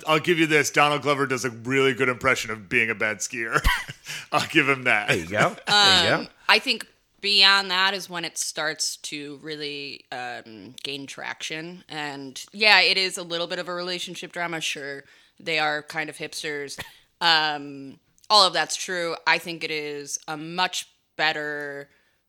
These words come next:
Speaker 3: I mean, I, I guess I didn't see the original Mister and Missus Smith. I just saw the Brad Pitt, Angelina Jo-, I think it's
Speaker 2: That
Speaker 3: a
Speaker 2: is the original Mister and Missus Smith.
Speaker 3: No, it was a show before that,
Speaker 1: Yeah.
Speaker 3: I think.
Speaker 1: It
Speaker 2: It
Speaker 1: just
Speaker 2: was?
Speaker 1: feel-, it feels
Speaker 3: Yeah.
Speaker 1: like, it feels like it's trying to be French Nouveau slash spy
Speaker 2: Hold on.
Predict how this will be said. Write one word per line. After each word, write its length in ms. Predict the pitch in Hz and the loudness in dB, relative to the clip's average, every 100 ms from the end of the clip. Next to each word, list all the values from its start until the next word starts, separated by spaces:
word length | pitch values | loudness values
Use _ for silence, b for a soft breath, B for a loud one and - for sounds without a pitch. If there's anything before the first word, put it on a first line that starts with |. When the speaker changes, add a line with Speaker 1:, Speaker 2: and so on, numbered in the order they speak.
| _ _ _ - | _ _ _ 4
Speaker 3:
I 120 | 170 | 6
mean, 120 | 180 | 8
I, 180 | 175 175 | 6 6
I 40 | |
guess 180 | 170 175 | 4 0
I 40 | 180 | -2
didn't 180 | 175 160 | -4 -4
see 120 | 180 | -6
the 140 | 160 | -6
original 500 | 151 151 151 160 156 | -6 -6 -8 -8 -8
Mister 280 | 160 151 170 | -8 -10 -10
and 100 | 160 | -8
Missus 260 | 160 - 160 | -8 -10 -10
Smith. 540 | - 175 170 - - _ | -8 -10 -10 -16 -20 _
I 60 | 147 | -14
just 180 | 139 - | -10 -8
saw 140 | 143 | -8
the 300 | 135 135 131 185 b b b _ _ _ _ | -8 -10 -10 -14 b b b _ _ _ _
Brad 220 | - 139 127 | -10 -10 -10
Pitt, 200 | 135 - | -12 -12
Angelina 360 | 147 139 143 131 | -16 -14 -16 -14
Jo-, 120 | - | -8
I 80 | 175 | -6
think 180 | 175 220 | -4 -4
it's 80 | 180 | 0
Speaker 2:
That 80 | 151 | 2
Speaker 3:
a 20 | |
Speaker 2:
is 80 | 160 | 2
the 80 | 101 | -2
original 240 | 82 80 | -6 -10
Mister 180 | 82 - | -12 -14
and 80 | 78 | -18
Missus 160 | 87 - | -20 -14
Smith. 100 | 135 | -8
Speaker 3:
No, 140 | 185 | -6
it 200 | 180 - | -6 -8
was 140 | 175 | -14
a 60 | 170 | -12
show 400 | - 165 131 135 - - | -8 -8 -10 -12 -16 -20
before 280 | 147 143 | -18 -16
that, 140 | 123 131 | -10 -8
Speaker 1:
Yeah. 100 | 113 | -8
Speaker 3:
I 20 | |
think. 180 | - - | -6 -2
Speaker 1:
It 40 | |
Speaker 2:
It 20 | 123 | 4
Speaker 1:
just 80 | |
Speaker 2:
was? 360 | 113 147 359 - | 8 10 8 6
Speaker 1:
feel-, 40 | 185 | 0
it 20 | |
feels 340 | - 240 269 226 | -4 -2 -2 2
Speaker 3:
Yeah. 40 | |
Speaker 1:
like, 260 | 233 165 - | 2 2 -4
it 120 | 175 | -8
feels 260 | - 202 185 | 0 2 2
like 140 | 190 | 2
it's 140 | 160 - | 0 0
trying 320 | 151 151 151 | 2 2 2
to 80 | 135 | 0
be 140 | 135 | 0
French 440 | 123 - 135 123 - | 0 0 0 0 -4
Nouveau 720 | 131 123 110 120 120 117 113 | -4 -4 -2 0 2 2 0
slash 460 | - 131 117 110 | -2 0 2 2
spy 400 | - - 127 117 | -2 -2 0 2
Speaker 2:
Hold 240 | 117 - | 2 0
on. 40 | 110 | 0